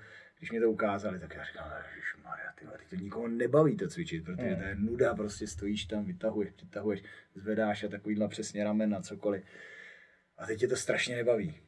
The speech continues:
Speaker 1: Jo, nebaví to ale ani účetního, nebaví to ani zápasníka. V
Speaker 2: Hmm.
Speaker 1: podstatě skoro nikoho. Ale pokud já jsem začal vidět ten progres, který jsem měl hned, tak to pro mě byl jako obrovský zlepšovák. Takže vlastně
Speaker 2: Hmm.
Speaker 1: nikdy mi to ne-, teď mi to v téhle fázi nedovolí přestat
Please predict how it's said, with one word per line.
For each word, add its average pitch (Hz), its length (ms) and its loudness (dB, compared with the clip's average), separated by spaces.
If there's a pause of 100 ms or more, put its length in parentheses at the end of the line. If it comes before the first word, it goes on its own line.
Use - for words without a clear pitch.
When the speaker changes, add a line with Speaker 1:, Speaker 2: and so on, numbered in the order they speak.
(180)
Speaker 1:
Jo, 110 140 4
nebaví 123 320 6
to 127 120 10
ale 127 160 12
ani 127 180 4
účetního, 131 600 8
nebaví 120 340 4
to 123 120 4
ani 120 260 0
zápasníka. 117 680 2
V - 220 -4
Speaker 2:
Hmm. 120 100 2
Speaker 1:
podstatě 120 320 8
skoro 131 260 6
nikoho. 120 460 2 (560)
Ale 120 320 8
pokud 131 300 6
já 131 160 12
jsem 131 180 0
začal 127 300 6
vidět 117 340 4
ten 120 260 -2
progres, 110 460 6
který 110 260 2
jsem 110 160 -2
měl 113 180 4
hned, 110 260 2 (380)
tak 120 120 -4
to 113 100 2
pro 110 140 4
mě 110 140 4
byl 107 120 4
jako 107 180 2
obrovský 104 500 -2
zlepšovák. 87 540 -4
Takže 104 180 -2
vlastně 110 280 4
Speaker 2:
Hmm. 117 140 2
Speaker 1:
nikdy 131 240 4
mi 143 100 6
to 131 140 6
ne-, 117 160 2 (100)
teď 151 220 10
mi 147 120 10
to 139 100 4
v - 60 -8
téhle 127 220 8
fázi 107 300 6
nedovolí 117 580 6
přestat 104 480 -8